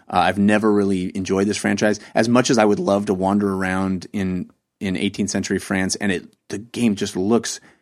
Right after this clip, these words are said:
gorgeous. The number of just people milling about that are on the screen at once from screenshots that I've seen, it looks amazing. Is it, do you get that feel of it being a crowded, bustling, living world?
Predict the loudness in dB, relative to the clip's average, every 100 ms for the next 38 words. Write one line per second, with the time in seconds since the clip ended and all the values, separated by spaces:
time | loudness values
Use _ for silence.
0 | _ 2 4 4 2 0 2 4 6 4
1 | 2 -4 -16 _ _ _ _ _ 4 4
2 | 2 -12 0 4 6 6 6 6 4 4
3 | 4 4 4 2 2 4 2 2 0 2
4 | 2 2 4 4 2 -2 0 0 2 4
5 | 4 2 0 0 0 0 0 0 0 -2
6 | -2 -2 -2 -4 2 6 8 8 6 4
7 | 6 6 4 -6 2 6 8 8 4 4
8 | 8 8 10 8 6 4 4 4 4 4
9 | 4 6 6 6 4 4 4 4 4 4
10 | 4 0 -4 -20 _ _ _ _ _ 6
11 | 6 8 6 6 4 4 -2